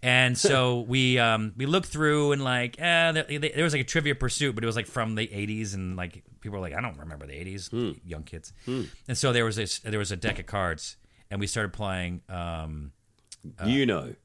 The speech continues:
Speaker 1: Asshole.
Speaker 2: Asshole.
Speaker 1: Have you played it?
Speaker 2: No, what's Asshole?
Speaker 1: You, you're, you're dealt the entire deck, right? So there's
Speaker 2: Uh-huh.
Speaker 1: a few, maybe fi-, four or five people, whatever it is. You can play as, as many as you want, I think. And then basically I put down a, a four,
Speaker 2: Hmm.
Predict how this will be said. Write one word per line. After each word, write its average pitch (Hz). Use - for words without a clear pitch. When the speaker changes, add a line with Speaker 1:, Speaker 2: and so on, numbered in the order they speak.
Speaker 1:
Asshole. 85
Speaker 2:
Asshole. 117
Speaker 1:
Have 101
you 95
played 110
it? 160
Speaker 2:
No, 123
what's 117
Asshole? 117
Speaker 1:
You, 127
you're, 127
you're 127
dealt 143
the 156
entire 127
deck, -
right? 104
So -
there's 107
Speaker 2:
Uh-huh. 113
Speaker 1:
a -
few, 113
maybe 110
fi-, 95
four 131
or 120
five 110
people, 113
whatever 117
it 85
is. 90
You 110
can -
play 110
as, 92
as 92
many 90
as 80
you 87
want, 80
I 76
think. 78
And 135
then 127
basically 135
I 117
put 120
down 110
a, 98
a 101
four, 87
Speaker 2:
Hmm. 98